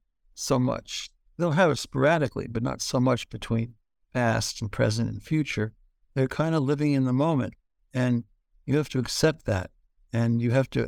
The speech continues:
acknowledge them as such, because it doesn't mean that their lives have no quality. So that's your, your, your basic moderate stage, and it varies greatly in length. It could be a few years, it could be ten years, it could be more than that. There's no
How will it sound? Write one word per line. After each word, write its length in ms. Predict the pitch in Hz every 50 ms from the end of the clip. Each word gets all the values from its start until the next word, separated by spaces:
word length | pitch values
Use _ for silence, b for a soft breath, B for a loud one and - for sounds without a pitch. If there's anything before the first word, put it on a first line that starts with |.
| - -
acknowledge 680 | 113 113 113 123 127 131 131 139 135 120 113 104 -
them 300 | - 104 101 101 107 104 - _ _ _ _ _ _ -
as 200 | 127 120 117 110
such, 360 | - - 175 139 - - -
because 360 | - 117 113 - - 123 117
it 80 | 127 110
doesn't 260 | - 156 151 143 143
mean 160 | 135 135 127
that 120 | 120 113 107
their 140 | 120 117 110
lives 360 | 113 117 120 123 123 - -
have 160 | - 113 104
no 320 | 107 113 113 110 107 107 - _ _ _ _ _ _
quality. 540 | - - 147 147 175 190 151 110 101 - - _ _ _ _ _ _ -
So 60 | -
that's 300 | 123 156 180 175 - - - -
your, 220 | 143 123 123 127 113
your, 200 | 117 123 117 113 - _ -
your 140 | - 127 120
basic 460 | 107 139 139 143 135 - - 113 - - _ _ _ -
moderate 560 | 120 120 117 120 123 131 139 139 135 117 104
stage, 480 | - - - - 104 104 104 104 101 -
and 100 | 117 120
it 120 | 113 110
varies 360 | 104 120 123 123 123 123 113 -
greatly 440 | - - 131 131 131 127 131 127
in 160 | 120 113 113 113
length. 280 | 120 123 135 - -
It 120 | - 101 -
could 180 | - 127 117
be 260 | - 120 113 110 110 - _ _ _ _ _ _ _ -
a 80 | 110 107
few 180 | - - 131
years, 360 | 120 120 120 127 135 139 120 117
it 80 | 107
could 160 | - 135 120
be 120 | - 131 123
ten 280 | - - - 135 131
years, 260 | 131 139 143 143 127 135
it 100 | 117 -
could 180 | - - 127
be 160 | 110 139 131
more 260 | 123 131 151 180 180 147
than 100 | 131 117
that. 220 | 98 95 92 - - _ _ _ _ _
There's 220 | - 120 120 117
no 360 | 123 131 139 139 135 131 123